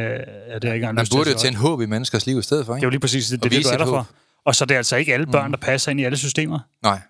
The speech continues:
Speaker 1: Øh, man kan sige, nogle gange, så dem, der excellerer allermest, det er måske nogle gange dem, der ikke altid lige passer ind i alle boksene.
Speaker 2: Ja.
Speaker 1: Øh,
Speaker 2: Jamen, sådan er det.
Speaker 1: så jeg
Speaker 2: Det er
Speaker 1: bliver
Speaker 2: ikke for sjov
Speaker 1: simpelthen,
Speaker 2: skyld,
Speaker 1: øh,
Speaker 2: de er der, kan man sige.
Speaker 1: Nej, men det er det.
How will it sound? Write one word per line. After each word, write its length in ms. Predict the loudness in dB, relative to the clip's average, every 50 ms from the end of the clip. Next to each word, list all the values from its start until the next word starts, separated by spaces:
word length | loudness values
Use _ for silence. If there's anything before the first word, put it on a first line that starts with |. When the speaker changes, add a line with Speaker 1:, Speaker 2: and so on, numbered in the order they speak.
| -2 0 2
Speaker 1:
Øh, 480 | 2 2 0 0 -2 -4 -4 -6 -6 -8
man 180 | -6 -6 -4 -2
kan 80 | -2 0
sige, 160 | 0 0 0
nogle 180 | 2 2 0
gange, 160 | 0 0 0 0
så 80 | 0 0
dem, 160 | 0 2 2
der 80 | 2 0
excellerer 400 | 2 0 0 0 0 0 0 0
allermest, 420 | 0 0 0 0 0 -2 -2 0
det 60 | 0 0
er 40 | 2
måske 220 | 0 0 0 0
nogle 160 | 2 2 0
gange 120 | 0 -2 -2
dem, 100 | 0 0
der 80 | 0
ikke 100 | 0 0
altid 180 | 0 -2 -4 -8 -8
lige 200 | -4 -2 -2 0
passer 320 | 0 0 0 0 0 0 0
ind 180 | 0 0 0
i 20 | -2
alle 160 | -2 0 2
boksene. 400 | 2 2 2 2 -2 -6 -8 -8 -8 _ _ -6
Speaker 2:
Ja. 100 | -6 -6 -6 -8 _ _ _ _ _ _ _ 0
Speaker 1:
Øh, 60 | 2 4
Speaker 2:
Jamen, 200 | 4 4 2 2
sådan 140 | 0 0
er 100 | 0 0 0
det. 140 | -2 -2 0
Speaker 1:
så 140 | 2 2 2
jeg 40 | 2
Speaker 2:
Det 20 |
er 60 | 2
Speaker 1:
bliver 120 | 2 0 0
Speaker 2:
ikke 80 | 2
for 80 | 0 2
sjov 40 | 2 2 2 2
Speaker 1:
simpelthen, 100 | 0 0
Speaker 2:
skyld, 100 | 0 0
Speaker 1:
øh, 60 | 0
Speaker 2:
de 40 | 0 0
er 40 | -2
der, 60 | -4
kan 160 | -6 -6 -8
man 100 | -6 -6
sige. 220 | -6 -8 -8 -10 0
Speaker 1:
Nej, 140 | 2 2 4
men 80 | 4 2
det 120 | 0 2
er 40 | 0 0
det. 80 | 0